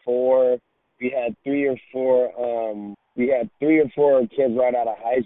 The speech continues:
school. And I remember coach just saying, "No one has starting spots. Um, all five spots are open, but I'm looking for a defensive stopper." And I just kinda took that. I was like, "We had some guys that are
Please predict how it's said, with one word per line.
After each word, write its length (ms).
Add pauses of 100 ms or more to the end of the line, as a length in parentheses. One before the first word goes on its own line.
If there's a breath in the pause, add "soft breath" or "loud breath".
school. 300 (280)
And 540 (400)
I 100
remember 380 (160)
coach 240 (100)
just 180
saying, 400 (360)
"No 160
one 160
has 240 (100)
starting 460
spots. 500 (140)
Um, 180
all 340
five 320
spots 380
are 160
open, 460
but 180
I'm 200
looking 460
for 200
a 60
defensive 600 (100)
stopper." 480 (220)
And 340
I 140
just 240
kinda 220 (180)
took 220
that. 140
I 40
was 80
like, 160
"We 100
had 260
some 180
guys 340
that 160
are 200